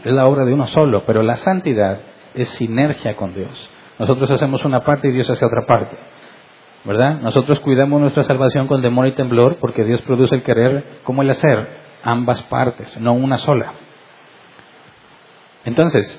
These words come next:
si debemos esforzarnos por crecer, ese simple hecho demuestra que la santidad es gradual.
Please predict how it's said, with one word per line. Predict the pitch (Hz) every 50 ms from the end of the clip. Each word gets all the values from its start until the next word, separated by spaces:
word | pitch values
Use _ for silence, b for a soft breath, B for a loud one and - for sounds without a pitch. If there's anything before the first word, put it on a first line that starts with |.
| - - -
si | - - - 123
debemos | 120 117 131 175 208 196
esforzarnos | - 156 - 139 123 151 143 143 - -
por | - - 175 185 185 -
crecer, | 160 147 - - 113 104 107 123 131 - - - - - - - - - - - - - - - - - -
ese | - 139 135 - 156
simple | 135 - 165 151 143 151 147 151 147 147 143 139 131 139
hecho | 139 - - 135
demuestra | 110 110 104 110 135 156 151 - - 110 110 120 135 143 - -
que | 120
la | 107 107 104
santidad | - 110 104 - 113 104 104 107
es | 113 101 -
gradual. | 110 110 101 107 104 127 127 135 135 120 - -